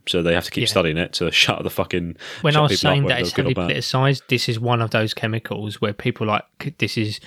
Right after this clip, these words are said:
Speaker 2: this is what they're spraying on the populations," et cetera. Yeah.
Speaker 1: Yeah. What I wanna kind of, so I found some really quite sort of humorous extracts here. Um, there's some stuff that people posted,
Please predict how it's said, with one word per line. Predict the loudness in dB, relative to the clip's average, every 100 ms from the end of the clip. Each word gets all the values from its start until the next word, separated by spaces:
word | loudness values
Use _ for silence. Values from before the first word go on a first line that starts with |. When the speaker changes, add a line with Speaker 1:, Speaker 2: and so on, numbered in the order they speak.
| 0
Speaker 2:
this | 2
is | 4
what | 2
they're | 4
spraying | 2 4 4 4
on | 4
the | 2
populations," | 0 0 2 4 2 0 -2 -4
et | -6
cetera. | -4 -6 -6 -6 -4
Yeah. | -6 -6 -4
Speaker 1:
Yeah. | -2 -2 -6 -6
What | 2 4
I |
wanna | 4
kind | 4 4
of, | 4
so | 4 4
I |
found | 4 2
some | 4
really | 2 4
quite | 2 2 -2 -12
sort | -8 -8 -10
of | -10
humorous | 0 2 2 0
extracts | -2 0 -2 -2 0
here. | 2 2
Um, | 0 0
there's | 0
some | -2 -2
stuff | -4
that | -4
people | -4 -2
posted, | 0 0 0 -4